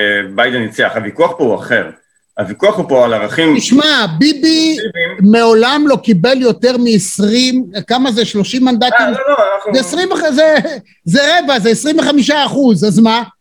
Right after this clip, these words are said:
Speaker 2: גם אין לו רוב. ת-, תמיד
Speaker 1: כן.
Speaker 2: הוא נבנה על משהו. ה-, אין הבדל
Speaker 1: דמוקרטיה.
Speaker 2: אמיתי, אם אתה
Speaker 1: דמוקרטיה.
Speaker 2: מדבר על דמוקרטיה ועל רוב,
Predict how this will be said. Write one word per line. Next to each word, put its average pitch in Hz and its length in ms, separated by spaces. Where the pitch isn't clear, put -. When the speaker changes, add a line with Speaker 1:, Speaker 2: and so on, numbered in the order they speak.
Speaker 2:
גם 392 220
אין 392 160
לו 320 80
רוב. 233 380
ת-, - 60
תמיד 320 280
Speaker 1:
כן. 370 40
Speaker 2:
הוא 370 120
נבנה 302 380
על 302 100
משהו. 254 600
ה-, 208 120
אין 359 340
הבדל 247 560
Speaker 1:
דמוקרטיה. 247 420
Speaker 2:
אמיתי, 226 760
אם 277 100
אתה 254 80
Speaker 1:
דמוקרטיה. 226 280
Speaker 2:
מדבר 262 160
על 254 60
דמוקרטיה 220 680
ועל 208 180
רוב, 254 320